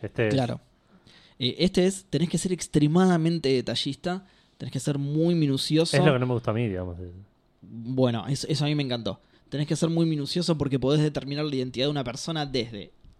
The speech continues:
Speaker 2: l-, cómo está vestido, el acento que tiene, los rasgos que tiene.
Speaker 1: ¿Dónde lo viste?
Speaker 2: ¿Dónde lo viste? El número, <clears throat> perdón, el número de pasajeros.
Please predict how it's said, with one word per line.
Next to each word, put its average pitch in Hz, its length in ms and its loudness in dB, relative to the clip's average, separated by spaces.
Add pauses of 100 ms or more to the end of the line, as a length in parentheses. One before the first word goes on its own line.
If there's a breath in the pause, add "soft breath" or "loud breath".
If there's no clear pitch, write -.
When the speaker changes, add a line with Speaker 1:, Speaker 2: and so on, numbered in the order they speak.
(120)
Speaker 2:
l-, 131 160 -8 (120)
cómo 185 220 2
está 165 140 -2
vestido, 165 520 4 (540 soft breath)
el 139 120 0
acento 165 380 -2
que 139 80 0
tiene, 147 400 -4 (280)
los 135 260 -6
rasgos 190 400 2
que 139 100 -6
tiene. 147 360 -4 (260)
Speaker 1:
¿Dónde 120 300 4
lo 107 100 4
viste? 131 500 0 (180)
Speaker 2:
¿Dónde 160 260 4
lo 139 60 0
viste? 147 400 -6
El 175 140 2
número, 180 320 2 (260)
<clears throat> 202 560 -6
perdón, 131 300 -6 (100)
el 143 160 2
número 185 260 6
de 151 60 4
pasajeros. 156 880 -2